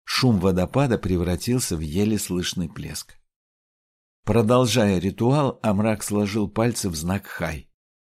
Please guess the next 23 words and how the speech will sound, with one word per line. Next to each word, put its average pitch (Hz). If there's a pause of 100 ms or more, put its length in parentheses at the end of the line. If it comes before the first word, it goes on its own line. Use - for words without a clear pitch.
(300)
Прошептал 98
заклинание, 87 (220)
чтобы 95
достичь 92
состояния 95
великой 85
пустоты. - (1300)
Когда 139
он 110
закончил, 104
Амай 104
и -
Тэянг 95
полностью 107
взошли 87
на 85
небе. 76 (680)
Амрак 98
разделся 101
и 90
направился 87
к -
озерцу. 85